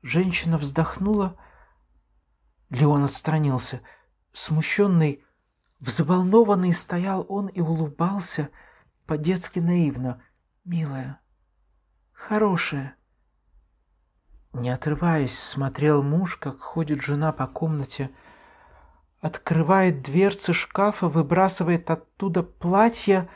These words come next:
лифчики, чулки и складывает все это в один из больших чемоданов. Он улыбался. Странный спазм сжал его горло, лишив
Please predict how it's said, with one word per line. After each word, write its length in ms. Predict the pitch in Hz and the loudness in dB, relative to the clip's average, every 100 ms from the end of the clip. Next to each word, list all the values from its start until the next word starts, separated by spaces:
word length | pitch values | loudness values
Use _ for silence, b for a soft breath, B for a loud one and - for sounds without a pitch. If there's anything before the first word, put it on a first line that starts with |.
| B B B B - | B B B B -4
лифчики, 880 | 143 175 226 - 196 170 190 175 b b b _ _ | 4 6 6 4 -4 -2 -2 -2 b b b _ _
чулки 600 | - - 185 180 - 220 | -8 0 0 0 0 2
и 40 | 202 | 2
складывает 680 | - - 208 214 196 190 - | 0 4 4 6 4 4 0
все 280 | - 214 | -2 0
это 160 | 220 180 | 0 0
в 60 | 165 | 0
один 300 | 151 190 196 | 2 2 0
из 140 | 160 | -2
больших 580 | 135 160 147 - 175 - | 2 2 2 -2 -4 -4
чемоданов. 880 | - 165 170 147 156 131 117 - - b b b b b b _ _ _ _ _ _ _ - | -2 2 2 4 2 2 -2 -4 -18 b b b b b b _ _ _ _ _ _ _ -8
Он 200 | 196 196 | -2 0
улыбался. 880 | 190 208 175 185 127 117 - 120 120 b b b b _ _ | 2 0 2 2 2 0 -4 -8 -12 b b b b _ _
Странный 1000 | - - - _ _ - 208 233 220 214 | -12 -12 -12 _ _ -2 4 4 6 4
спазм 800 | 185 - - 220 220 185 151 165 | 2 -4 -2 2 4 2 2 0
сжал 560 | 139 147 147 156 202 226 | 0 -2 -2 0 2 2
его 320 | 170 170 180 | 2 2 2
горло, 580 | 151 156 226 247 190 156 | 0 2 4 4 2 0
лишив 600 | 147 175 - 226 - | 2 0 0 -4 -4